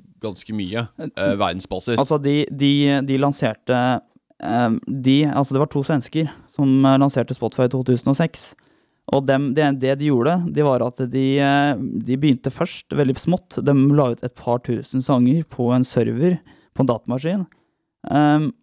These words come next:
Speaker 2: og bare begynte å, så begynte dette fenomenet å spre seg, spre seg, og til slutt så, så ble Spotify til, har jeg lest.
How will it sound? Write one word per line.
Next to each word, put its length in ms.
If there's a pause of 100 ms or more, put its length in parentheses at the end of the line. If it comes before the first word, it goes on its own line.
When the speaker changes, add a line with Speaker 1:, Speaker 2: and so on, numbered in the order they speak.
Speaker 2:
og 440
bare 540 (200)
begynte 560
å, 160
så 100
begynte 280
dette 120
fenomenet 340
å 40
spre 240
seg, 160
spre 240
seg, 120
og 60
til 80
slutt 220
så, 480
så 260
ble 140
Spotify 460
til, 280 (420)
har 120
jeg 60
lest. 380